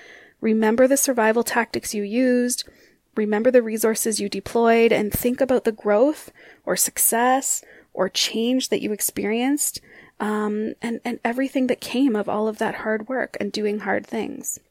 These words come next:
Take inventory and use that inventory as fuel for whatever you do next against the thing that is weighing on your heart and in your gut.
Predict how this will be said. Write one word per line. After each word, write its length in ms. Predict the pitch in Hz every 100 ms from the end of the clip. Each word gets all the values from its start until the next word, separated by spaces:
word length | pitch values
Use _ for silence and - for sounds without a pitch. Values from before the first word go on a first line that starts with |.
| _ _ _ -
Take 240 | - 269
inventory 760 | 277 269 262 - 254 254 254 277 - - - _ -
and 160 | 233
use 220 | 220 247
that 180 | 254 254
inventory 480 | 233 220 214 226 214
as 160 | 208 -
fuel 440 | - 214 220 269
for 220 | - 220
whatever 380 | 214 214 220 220
you 160 | 226 226
do 180 | 220
next 460 | 214 202 - - - - - -
against 420 | - 214 220 220 -
the 60 |
thing 280 | 220 226 214
that 120 | 208
is 160 | 202 202
weighing 380 | 196 196 196 - -
on 160 | 202
your 120 | 196
heart 420 | 202 - - - -
and 240 | 220 208 - _
in 120 | 214
your 140 | 190 185
gut. 320 | 196 190 -